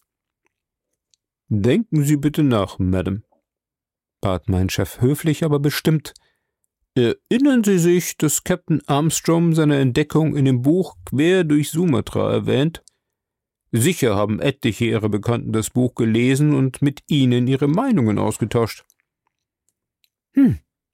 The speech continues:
ich, ich kann mich nicht darauf besinnen“, gestand die kleine Frau, deren Gedächtnis überhaupt nicht allzu stark war, wie wir bereits festgestellt hatten.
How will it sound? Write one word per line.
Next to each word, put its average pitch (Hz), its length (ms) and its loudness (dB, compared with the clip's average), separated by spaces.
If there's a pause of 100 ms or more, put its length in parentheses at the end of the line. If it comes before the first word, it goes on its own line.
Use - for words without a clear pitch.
ich, - 500 -6 (220)
ich - 220 -6
kann 190 120 2
mich 196 140 4
nicht 208 180 2
darauf 226 220 -2
besinnen“, 277 400 4 (800)
gestand - 380 -2
die 104 120 0
kleine 104 300 -2
Frau, 127 440 0
deren 135 320 0
Gedächtnis 127 540 -2
überhaupt 143 460 -4
nicht - 380 -4
allzu 165 300 -2
stark 120 500 -2
war, 117 300 0 (100)
wie 107 200 -4
wir 107 100 -2
bereits 120 380 -4
festgestellt - 600 -6
hatten. 110 260 -4